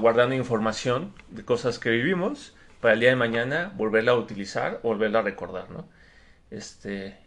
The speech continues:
y yo mismo, ¿no? Es-, en este momento, mientras comparto este breve resumen, estoy haciendo ejercicio de mi memoria, ¿no?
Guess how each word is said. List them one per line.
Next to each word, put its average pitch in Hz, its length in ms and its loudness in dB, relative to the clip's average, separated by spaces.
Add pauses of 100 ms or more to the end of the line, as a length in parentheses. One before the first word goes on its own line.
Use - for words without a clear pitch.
(120)
y 110 140 -6
yo 127 120 0
mismo, 156 320 2
¿no? 135 120 -2
Es-, - 180 -8
en 123 80 -4
este 120 200 -2
momento, 123 320 -2
mientras 104 340 -6
comparto 107 460 -4
este 113 220 -2
breve 113 260 2
resumen, 135 480 0 (200)
estoy - 280 -12
haciendo 110 260 -2
ejercicio 113 720 -2
de 101 160 -10
mi 113 140 -6
memoria, 117 400 0
¿no? 123 180 -4